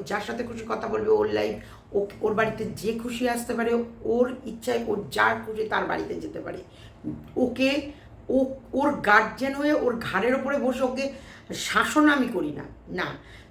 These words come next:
কিন্তু হ্যাঁ, YouTube-এ ভিডিওতে কোথাও ভুল হলো কি না, আহ, কোথাও মিউজিকটা বসলো কি না, যেমন আজকে একটা ভিডিওতে ওরা রাস্তা দিয়ে যখন যাচ্ছিল মিউজিক দেয় ওখানটায়, ও সচরাচর দেয়, এরকম মিউজিকটা দেয়নি।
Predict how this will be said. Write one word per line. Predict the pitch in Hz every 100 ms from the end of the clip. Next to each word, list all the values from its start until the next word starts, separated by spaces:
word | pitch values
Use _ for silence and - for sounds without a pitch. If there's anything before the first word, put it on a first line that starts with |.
| -
কিন্তু | - 294 311
হ্যাঁ, | 220 160
YouTube-এ | 165 220 349 370 381 359
ভিডিওতে | 302 285 277 - 220
কোথাও | 202 214 202
ভুল | 190 233 233
হলো | 233 233
কি | 226
না, | 226 226 226 - - -
আহ, | 190 185 175 180 180
কোথাও | 233 240 220
মিউজিকটা | 233 233 240 233 220
বসলো | 202 220 226 233
কি | 220
না, | 220
যেমন | 196 214 208
আজকে | 190 214
একটা | 220
ভিডিওতে | 202 190 208 214 202 - -
ওরা | 202 202
রাস্তা | 196 190 -
দিয়ে | 208 208
যখন | 208 208
যাচ্ছিল | 202 202
মিউজিক | 208 208 196 202 -
দেয় | 95 190
ওখানটায়, | 185 95 92 98
ও | -
সচরাচর | 110 - 247 -
দেয়, | - - 185
এরকম | 180 185 202 196 - - -
মিউজিকটা | 226 233 233 226
দেয়নি। | 202 214 202